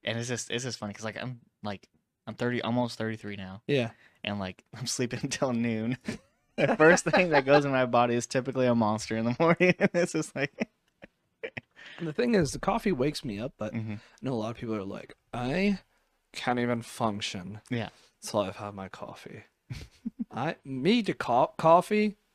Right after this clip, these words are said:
Speaker 2: is like, it's Saturday.
Speaker 1: Yeah.
Speaker 2: It's time to let the stress go.
Speaker 1: <laughs>
Speaker 2: How about you pour a nice cup of joe?
Speaker 1: Yeah. <laughs>
Speaker 2: Listen to the rain. Or, like, or how about you open a nice book?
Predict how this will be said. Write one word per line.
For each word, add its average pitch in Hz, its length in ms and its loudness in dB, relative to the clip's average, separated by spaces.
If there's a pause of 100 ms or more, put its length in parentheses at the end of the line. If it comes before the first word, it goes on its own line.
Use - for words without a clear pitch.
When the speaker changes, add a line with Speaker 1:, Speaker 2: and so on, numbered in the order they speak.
Speaker 2:
is 127 220 -2
like, 110 460 -6 (560)
it's 143 140 -10
Saturday. 98 600 -8 (280)
Speaker 1:
Yeah. 104 220 -4 (240)
Speaker 2:
It's - 120 -18
time 165 280 0
to 98 180 -8 (160)
let 123 140 -8
the - 80 -12
stress - 680 -6 (240)
go. 117 400 -2
Speaker 1:
<laughs> - 560 -14
Speaker 2:
How - 80 -16
about 185 180 -6
you - 60 -14
pour 143 240 -4
a - 20 -6
nice 117 340 -6
cup - 260 -8
of 95 80 -14
joe? 87 480 -8 (120)
Speaker 1:
Yeah. 110 320 -6 (380)
<laughs> - 380 -12
Speaker 2:
Listen 131 340 -2
to 113 60 -2
the 104 100 -4
rain. 95 500 -8 (1200)
Or, 135 180 4
like, 117 280 -2 (260)
or 131 200 -6 (120)
how - 80 -6
about 160 200 -2
you 113 80 4
open 110 180 0
a 104 80 -4
nice 98 240 -8
book? - 520 -12